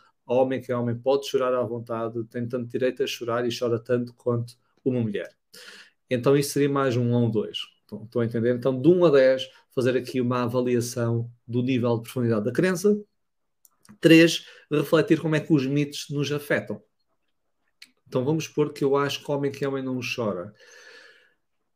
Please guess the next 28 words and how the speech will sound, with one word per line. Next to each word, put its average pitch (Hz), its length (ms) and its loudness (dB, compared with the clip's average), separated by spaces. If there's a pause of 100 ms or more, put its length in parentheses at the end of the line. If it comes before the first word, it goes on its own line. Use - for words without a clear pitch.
Isso 180 140 4
vai 208 100 12
fazer 180 220 6
o 175 80 4
quê? 123 240 2
Vai 156 160 2
fazer 170 320 2
com 165 260 2
que 165 520 2 (180)
eu, 170 240 6
perante 160 540 0
uma 127 160 -6
situação 131 800 -6 (260)
em 131 140 -4
que 131 120 -12
me 131 100 -8
sinta 123 340 -8
triste 123 400 -8
e 120 40 -6
apeteça-me 120 400 -10
chorar, 147 280 -4
vou 147 160 -8
tentar 151 280 -6
inibir 156 460 0
esse 127 160 -4
choro, 87 300 -10 (500)
por 98 120 -12
exemplo. 95 440 -14